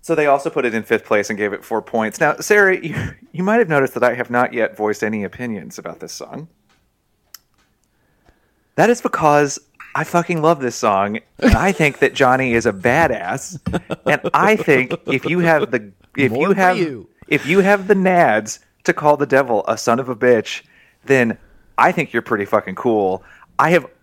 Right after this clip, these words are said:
Speaker 1: always loved this song. I have always thought Johnny was an amazing, insouciant rebel. I think he does a great job of choosing, like, the perfect Appalachian folk songs to show up the devil. And I just think that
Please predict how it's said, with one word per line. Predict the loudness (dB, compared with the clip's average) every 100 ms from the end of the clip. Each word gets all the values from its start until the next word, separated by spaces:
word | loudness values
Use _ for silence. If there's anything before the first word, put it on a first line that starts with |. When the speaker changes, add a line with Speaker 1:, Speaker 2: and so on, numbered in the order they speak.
| _ _ _ 0
Speaker 1:
always | 4 6 4 4
loved | 2 2 2
this | 0 0
song. | 2 4 4 2
I | 0
have | -2 -2
always | 2 4 4 2
thought | 2 2 2
Johnny | 0 0 -2
was | -4 -6 -10 -8
an | -4 -4
amazing, | -4 -2 0 2 2 0 0 -6 -12 -20 _
insouciant | -4 -4 -4 0 0 -2 -4 -4
rebel. | 0 2 4 4 2 -4 -20 -20 _
I | 0 2
think | 2 2 0 -2 -12
he | -14 -6 -4 -4 -4 -8 -4
does | 0 2
a | 2
great | 0 2 2 2
job | 2 4 4 2
of | -2 -4
choosing, | -4 -2 -2 0 0
like, | -2 -2
the | -10
perfect | -6 0 2 2 -2 -2 -20 -20 _
Appalachian | -2 2 4 2 0 -4
folk | 0 0 2
songs | 2 2 2 -4
to | -6
show | -6 0 2 4
up | 2 2
the | 4
devil. | 4 6 4 2 -4 -20 -4
And | -2 2
I | 0
just | 0 0
think | 0 -2 0
that | 2 2